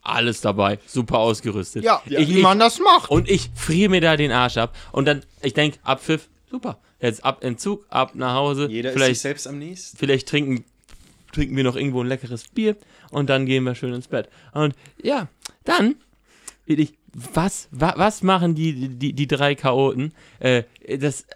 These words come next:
Speaker 1: in der Allianz Arena, super schön, wir sind in München, gucken die Sky-Übertragung, die ich immer sehe.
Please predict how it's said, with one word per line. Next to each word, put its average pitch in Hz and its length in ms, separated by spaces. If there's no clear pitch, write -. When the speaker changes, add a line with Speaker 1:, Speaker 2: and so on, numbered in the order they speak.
Speaker 1:
in 151 160
der 156 100
Allianz 160 400
Arena, 135 380
super 147 280
schön, 156 240
wir 143 100
sind 143 180
in 143 100
München, 143 400
gucken 139 280
die 127 120
Sky-Übertragung, 120 920
die 127 160
ich - 200
immer 135 280
sehe. 110 380